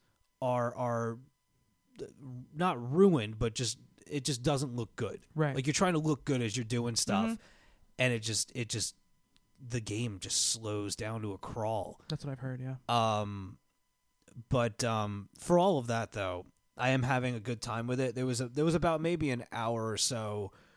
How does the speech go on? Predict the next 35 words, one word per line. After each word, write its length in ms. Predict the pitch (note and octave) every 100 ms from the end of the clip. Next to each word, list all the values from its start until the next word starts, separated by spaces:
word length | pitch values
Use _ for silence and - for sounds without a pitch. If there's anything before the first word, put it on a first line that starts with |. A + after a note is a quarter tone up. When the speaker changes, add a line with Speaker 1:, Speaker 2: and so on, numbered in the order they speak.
| _ _
Speaker 1:
where 160 | - B2+
I 60 | B2
was 140 | A2
getting 220 | C#3 B2
a 60 | A#2+
little 240 | A2+ A2+
frustrated. 760 | F#2+ - G#2+ - A#2+ G#2 G#2 A2
You 200 | B2 B2 B2
really 440 | B2 B2 B2 A#2+
have 240 | A2 A#2+ G#2
to 80 | B2
get 280 | A2 A2 G#2
used 280 | G#2+ G#2 -
to 60 |
the 100 | G#2
movement 580 | G2 G#2+ G#2 G2+ F#2 F#2 _
in 220 | A#2 A2
the 60 | G#2+
game. 480 | G#2+ G2+ F#2 E2 E2+
Um, 460 | - G#2 G2+ G2 G2 _ _ _ _ _ _
everything 420 | C3+ D#3 G#3+ C4+ C4
in 80 | F3
the 80 |
game 560 | A#2+ A#2+ A2+ G#2+ G2 G2+ -
feels 540 | - - B2 A#2+ A2
very 260 | G2 A2 G#2
heavy 560 | - - A2 G#2 G2+ - _ _ -
to 100 | A#2+
me. 360 | A2+ F#2 - _
Like, 160 | A#2 B2
every 280 | C#3 D3+ D#3+
car 340 | - C3 C3
that 120 | B2 A2
you 120 | A2+
drive 640 | A2 A2 G#2 G2+ F#2 G#2+